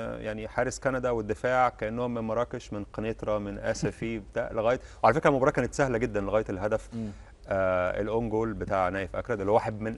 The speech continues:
Speaker 1: أهم لاعبي المغرب في البطولة، لكن كان سيء الحظ جدًا. بعد كده المباراة صعبت، آه، نوعًا ما، لكن المغرب وهي بتبادر كانت رائعة، المغرب وهي بتدافع كانت رائعة، المغرب واجهت اختبارات كتيرة جدًا في البطولة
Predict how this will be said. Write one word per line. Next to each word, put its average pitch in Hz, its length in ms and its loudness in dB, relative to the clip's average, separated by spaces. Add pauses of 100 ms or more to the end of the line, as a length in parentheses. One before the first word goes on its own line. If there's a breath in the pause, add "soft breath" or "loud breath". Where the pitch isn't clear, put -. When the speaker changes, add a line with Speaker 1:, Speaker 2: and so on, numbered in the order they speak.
Speaker 1:
أهم 104 280 12
لاعبي 101 260 2
المغرب 98 300 0
في - 80 -10
البطولة، 98 260 -4
لكن 98 220 -4
كان 90 140 -8
سيء 101 200 -2
الحظ 95 340 -4
جدًا. 120 300 -6 (400 loud breath)
بعد 95 100 2
كده 113 140 4
المباراة 104 360 2
صعبت، 98 520 -2 (140)
آه، 90 200 -4
نوعًا 98 280 2
ما، 95 220 -6 (340 loud breath)
لكن 110 320 4 (880)
المغرب 117 340 2
وهي 120 160 2
بتبادر 98 440 -2
كانت 92 300 -6
رائعة، 98 420 -4
المغرب 101 320 -2
وهي 104 180 0
بتدافع 95 580 0
كانت 87 380 -8
رائعة، 101 400 -4
المغرب 101 320 -4
واجهت 101 300 -2
اختبارات 92 420 -6
كتيرة 107 280 -6
جدًا 101 240 -4
في - 100 -10
البطولة 95 420 -6